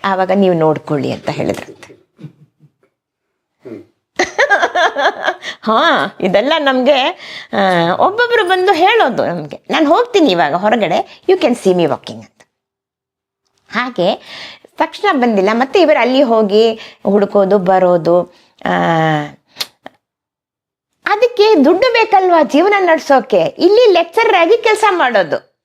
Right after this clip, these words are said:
Speaker 1: ಅವ್ರಿಗೆ ಗೊತ್ತಿರೋದು ನಮ್ಗೆ ವಿಷಯ ತಿಳಿಸೋದು, ನ್ಯೂ ನ್ಯೂ ಬ್ಯಾಚಸ್‌ಗೆ.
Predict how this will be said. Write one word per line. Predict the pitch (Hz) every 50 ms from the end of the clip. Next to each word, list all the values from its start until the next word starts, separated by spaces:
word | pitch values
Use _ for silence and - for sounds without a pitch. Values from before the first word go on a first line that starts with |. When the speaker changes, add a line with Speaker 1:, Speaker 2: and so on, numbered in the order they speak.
| -
Speaker 1:
ಅವ್ರಿಗೆ | 202 233 262 320 370 381 339 403
ಗೊತ್ತಿರೋದು | 320 262 247 254 254 - 392 381 311 277 285 427 440
ನಮ್ಗೆ | 359 330 339 403 427 427 415
ವಿಷಯ | 320 302 320 - - 330
ತಿಳಿಸೋದು, | 302 - 262 226 214 214 - 196 175 147 135 - - _ _ _ - - - - - -
ನ್ಯೂ | 247 359 427
ನ್ಯೂ | 440 453 440 339
ಬ್ಯಾಚಸ್‌ಗೆ. | 254 254 285 294 - 277 294 - 208 160 151 -